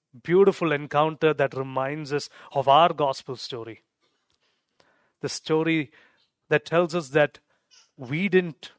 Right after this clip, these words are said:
believe in Jesus just because we had an intention to, but we thank you that you sought us, and then you bought us, and you made us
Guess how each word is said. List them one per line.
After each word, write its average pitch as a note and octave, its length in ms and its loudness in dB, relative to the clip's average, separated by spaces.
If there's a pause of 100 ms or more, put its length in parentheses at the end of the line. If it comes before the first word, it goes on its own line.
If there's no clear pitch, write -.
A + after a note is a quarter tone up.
(260)
believe D#3 420 -2
in D#3+ 120 -6
Jesus D#3+ 340 -6
just - 280 -4
because D3 500 -8 (1160)
we D3+ 360 -6
had D3+ 240 0
an D3 80 -4
intention D3 680 -8
to, A#2 200 -12 (840)
but C3+ 160 -6
we C#3 120 -6
thank D3 360 -6
you C#3 180 -8
that B2+ 360 -6 (340)
you C#3 220 -6
sought - 400 -8
us, - 380 -16 (960)
and C3 140 -14
then C#3 160 -4
you C3+ 100 -8
bought B2+ 360 -8
us, - 320 -16 (1120)
and B2 140 -14
you B2 100 -10
made C3 300 -8
us - 260 -10